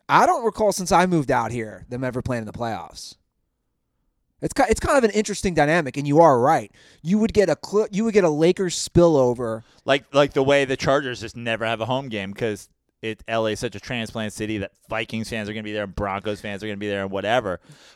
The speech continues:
Speaker 2: But, like, you're, you're, and, and that's the way it is at Clippers games. If you go to Clippers games, and, and we've done this too, like, the Knicks come to town, they'll, they'll honestly often play two days apart.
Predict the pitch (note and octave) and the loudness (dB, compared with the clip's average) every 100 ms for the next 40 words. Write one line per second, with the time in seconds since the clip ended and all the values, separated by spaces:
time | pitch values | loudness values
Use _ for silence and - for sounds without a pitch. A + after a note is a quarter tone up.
0 | - D3 D#3 C#3+ B2+ - _ _ - D3+ | 0 2 2 0 -2 -8 _ _ -4 -4
1 | D#3+ E3+ D3+ D3 - D3 D#3 - D3 D#3+ | -4 -10 -2 -2 0 -2 -4 -8 0 2
2 | G3+ F#3 E3 D3+ C#3+ C#3 - D#3+ E3+ C#3+ | 2 4 4 6 4 0 2 2 4 0
3 | - B2+ A2+ - C#3 A3 F3+ - F3 A3 | 0 -6 -6 -8 -6 0 0 4 2 2
4 | C3 - A2+ G2+ F2+ - - _ _ _ | -2 -2 -6 -6 -8 -14 -20 _ _ _
5 | _ - C#3+ - C#3+ D3 A3+ D3+ A#2 A2+ | _ -10 -8 -4 0 0 0 0 0 -2
6 | - - F#3+ G#2+ - B2+ E3+ - D3 B2 | -6 -4 -2 -2 -4 -4 -4 -2 -4 -4
7 | A2 A2+ G#2 G2+ F#2 _ _ _ _ _ | -4 -4 -2 -6 -10 _ _ _ _ _
8 | _ _ _ - F#3 F#3 E3+ D3+ D3+ E3+ | _ _ _ 4 6 8 8 6 2 4
9 | C#3 G3 D#3 C3+ - C#3 - B2 - C3+ | 2 0 -4 -4 2 2 2 -4 -2 0
10 | C3 A2+ G2+ _ - E3 C#3+ A2+ F#2+ A#2+ | 2 0 -6 _ -2 2 2 0 -2 2
11 | C#3+ G2 | 2 0